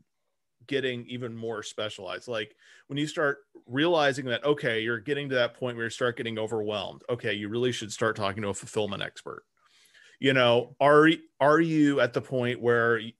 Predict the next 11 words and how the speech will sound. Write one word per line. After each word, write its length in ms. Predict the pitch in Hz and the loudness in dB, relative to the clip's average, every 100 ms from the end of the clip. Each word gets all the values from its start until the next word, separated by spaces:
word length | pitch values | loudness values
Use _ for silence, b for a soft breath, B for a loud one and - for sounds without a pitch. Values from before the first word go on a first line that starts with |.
| _ _ _ | _ _ _
should 340 | - 139 123 | -4 0 0
you, 520 | 120 120 117 117 113 - _ _ _ | 0 -2 0 -2 -6 -8 _ _ _
you 180 | - 127 | -8 -4
know, 180 | 104 101 | -2 -4
bring 340 | 98 131 131 | -4 -2 0
on 220 | 131 120 113 | 2 0 0
board 440 | 120 120 117 110 | 2 4 4 0
something 240 | - 117 | -4 -2
like 340 | 117 113 104 - B B B B - | 0 0 -2 -6 B B B B -2
a 160 | 123 | 0
full-time, 920 | 117 - - 127 120 123 123 107 104 | 0 -6 -2 2 2 2 -2 -2 -4